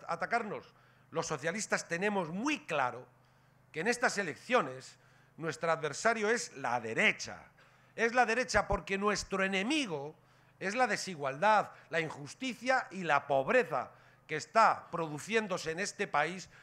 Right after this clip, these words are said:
por culpa de las políticas del gobierno de Mariano Rajoy. Y por eso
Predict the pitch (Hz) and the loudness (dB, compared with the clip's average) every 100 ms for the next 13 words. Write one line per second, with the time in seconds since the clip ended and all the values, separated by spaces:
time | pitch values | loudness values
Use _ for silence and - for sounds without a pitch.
0 | - - 180 165 - 247 233 240 233 202 | -12 2 2 2 2 0 4 4 4 4
1 | 180 - - 147 196 170 180 190 - - | 0 -2 -2 -2 -2 -6 -4 -2 -4 -12
2 | - - 170 151 156 156 185 185 185 170 | -20 -4 -2 0 -2 4 4 4 0 2
3 | 147 139 160 180 147 131 123 131 101 - | 2 2 4 2 2 -4 -4 -6 -8 -12
4 | - - 214 180 233 285 269 - 117 | -20 -14 -10 0 2 2 0 -6 -12